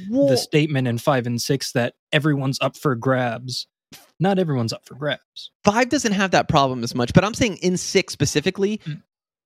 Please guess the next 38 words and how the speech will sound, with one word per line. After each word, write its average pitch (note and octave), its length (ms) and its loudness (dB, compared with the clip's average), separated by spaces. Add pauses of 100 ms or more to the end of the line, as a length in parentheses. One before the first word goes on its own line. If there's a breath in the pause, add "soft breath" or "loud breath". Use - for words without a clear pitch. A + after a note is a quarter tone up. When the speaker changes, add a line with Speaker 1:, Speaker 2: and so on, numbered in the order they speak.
(420)
Speaker 1:
like, D#3 280 2
the D#3+ 120 4
people G3+ 460 2
that, C#3+ 200 0
sh-, - 200 -6
like, D#3+ 260 0 (140 soft breath)
there's G#3+ 340 4
a F3+ 120 0
guy E3 400 2
that C#3 120 0
gets D3 220 0
stabbed A#2+ 640 0 (480)
maybe E3+ 640 0
twenty-seven D3 760 0
times E2+ 400 -4
in A#2 80 -2
the A2 80 -2
Speaker 2:
Yeah. - 180 -4
Speaker 1:
chest. - 340 2
<laughs> - 60 -20 (580 loud breath)
No D#3 240 2
one A3+ 160 0
survives B2 480 2
that. - 180 -8 (200)
But - 220 4 (200)
in F#3 220 4
this G3 240 0
universe, D#3 640 0
they D#3 140 4
survive A#2+ 460 2
that. G2 240 -4
And D3+ 100 0
I'm E3 80 0
just E3 140 -4
like, F3+ 100 0
there's F3+ 180 -2
no G3+ 160 2
way F3 380 2